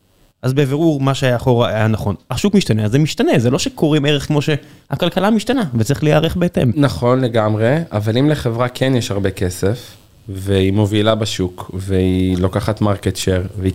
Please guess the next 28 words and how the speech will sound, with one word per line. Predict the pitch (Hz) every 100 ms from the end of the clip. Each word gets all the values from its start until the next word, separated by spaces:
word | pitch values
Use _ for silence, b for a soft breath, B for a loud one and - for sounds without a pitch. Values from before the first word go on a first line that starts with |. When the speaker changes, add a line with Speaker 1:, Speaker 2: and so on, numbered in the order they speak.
| -
Speaker 2:
כן | 120 123
מצליחה | 127 110 - 113
להראות | 104 98 110 107
שה-unit | 117 107 110 113 107 -
economy | 113 117 113
שלה | 101 95 95
בסופו | 95 - - 107
של | 110
דבר | 104 98 110
רווחי, | 104 92 - 165 165 b b b b b b b b b b _
למה | 104 113 117
שהיא | 120
לא | 117
תשקיע | 120 107 - 127 113
גם | 110 110
אם | 110
היא | 101
מפסידה? | 98 - 107 101 87 B B B B 98
אה, | 101 98
וזה, | 101 101 131 139 139 135
אני | - 110
חושב | 110 120
Speaker 1:
אם |
אתה | 123 127
לא |
יכול... | 113 123
לג-, | 117 -
שמע, | -